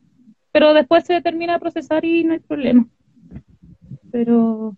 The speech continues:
pero sí dijo la Caro, <laughs> que dijo que murió el Zencaster porque no estoy,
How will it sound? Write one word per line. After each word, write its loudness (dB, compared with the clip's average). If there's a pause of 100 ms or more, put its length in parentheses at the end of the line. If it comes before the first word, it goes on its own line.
(1080)
pero 4
sí 2
dijo 2
la 2
Caro, 2
<laughs> -4
que 4
dijo 4
que 2
murió 4
el 6
Zencaster 0
porque 0
no 2
estoy, 0